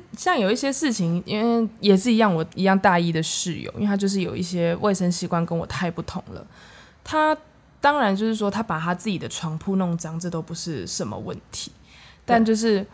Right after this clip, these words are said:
Speaker 1: 我那时候有比较讶异的一个点是，像，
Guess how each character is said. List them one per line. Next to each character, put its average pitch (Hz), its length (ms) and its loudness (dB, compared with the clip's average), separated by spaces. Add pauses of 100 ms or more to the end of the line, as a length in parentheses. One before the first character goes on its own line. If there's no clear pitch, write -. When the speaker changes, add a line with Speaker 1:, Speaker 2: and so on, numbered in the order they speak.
(120)
Speaker 1:
我 196 120 -2
那 233 120 4
时 247 120 0
候 220 80 4
有 214 120 4
比 196 100 -2
较 180 220 2
讶 180 280 2
异 185 140 -2
的 165 80 -4
一 151 140 -4
个 170 100 -2
点 160 320 -8
是， 160 460 -4
像， 170 320 -4